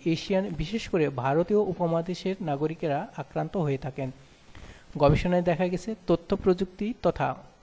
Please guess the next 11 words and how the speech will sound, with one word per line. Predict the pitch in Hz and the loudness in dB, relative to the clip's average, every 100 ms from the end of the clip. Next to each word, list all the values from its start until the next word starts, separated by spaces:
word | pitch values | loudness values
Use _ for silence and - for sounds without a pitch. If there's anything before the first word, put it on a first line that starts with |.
| - _ - | -20 _ -2
অনলাইন | 165 190 208 | 2 2 4
নির্ভর | 214 214 208 196 | 4 6 6 6
পেশায় | - 165 160 143 | 0 0 -2 -2
যারা | 147 143 147 147 | -2 0 0 2
রাত | 143 151 | 0 0
জেগে | 156 175 | -2 -2
কাজ | 190 156 156 | 0 0 0
করেন, | - 180 147 175 | 0 2 2 0
তারাই | - 151 170 | 0 2 0
বিশ | 151 170 175 | 0 -2 -2
থেকে | 202 240 | -4 -4